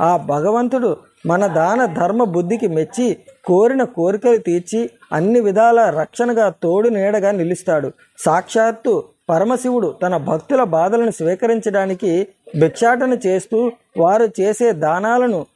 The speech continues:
ఏ రూపంలోనైనా వచ్చి భిక్ష తీసుకొని దానం చేసిన వారిని అనుగ్రహిస్తాడు. ఈ సూక్ష్మ పరమార్థమైన విషయాన్ని గ్రహిస్తే దైవాంశ సంభూతులమవుతాము. దాన ధర్మాలు చేస్తే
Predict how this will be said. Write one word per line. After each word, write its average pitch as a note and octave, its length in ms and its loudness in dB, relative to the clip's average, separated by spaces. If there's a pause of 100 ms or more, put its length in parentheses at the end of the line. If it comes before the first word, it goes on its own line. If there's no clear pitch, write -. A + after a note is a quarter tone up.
(120)
ఏ F3+ 240 4
రూపంలోనైనా A3 840 2
వచ్చి F3+ 400 -2
భిక్ష E3+ 360 -2
తీసుకొని G#3+ 720 -2 (280)
దానం G#3+ 480 2
చేసిన A#3+ 320 0
వారిని G#3 380 0 (100)
అనుగ్రహిస్తాడు. F#3+ 720 0 (340)
ఈ A3 200 2
సూక్ష్మ G#3+ 440 -2
పరమార్థమైన G#3+ 920 0 (300)
విషయాన్ని A#3 540 2
గ్రహిస్తే F#3 680 0 (240)
దైవాంశ G#3 540 2
సంభూతులమవుతాము. G#3 1080 -2 (300)
దాన F3 320 2
ధర్మాలు G#3 520 0 (100)
చేస్తే F3+ 520 -2